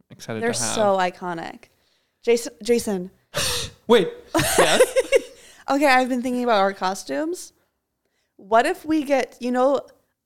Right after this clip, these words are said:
Speaker 2: I'm kind of going back to chimney sweep.
Speaker 1: What?
Speaker 2: Did I tell you my theory on chimney sweep?
Speaker 1: No.
Speaker 2: My theory is that we should dress that way for a party.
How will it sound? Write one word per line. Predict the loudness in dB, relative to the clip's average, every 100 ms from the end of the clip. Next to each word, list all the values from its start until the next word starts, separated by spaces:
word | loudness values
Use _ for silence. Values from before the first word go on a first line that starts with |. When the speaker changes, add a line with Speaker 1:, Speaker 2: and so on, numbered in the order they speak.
| -6
Speaker 2:
I'm | -6
kind | -2 0 2
of |
going | 2 2 2 -2 _ _
back | 0 2 0 -6 -20 _ _ _ _
to | -10
chimney | -8 -6 -4 0 0 0
sweep. | -4 -8 -12 -12 -14 -16 _ -20 _
Speaker 1:
What? | -2 -2 -4 _ _ _ _ _ _
Speaker 2:
Did | 2 4
I | 4
tell | 2
you | 2 2
my | 0
theory | -2 -2 0
on | -2
chimney | -6 -6 -6 -6
sweep? | -8 -8 -8 -10 -20 _ _
Speaker 1:
No. | -10 -8 -2
Speaker 2:
My | -2
theory | 0 0 2 2
is | 2
that | 2
we | 2
should | -2 -6 -8 _ _ _
dress | 2 2 2
that | -2 -2
way | -2 -2 -4 -6
for | -6
a |
party. | -6 -8 -8 -12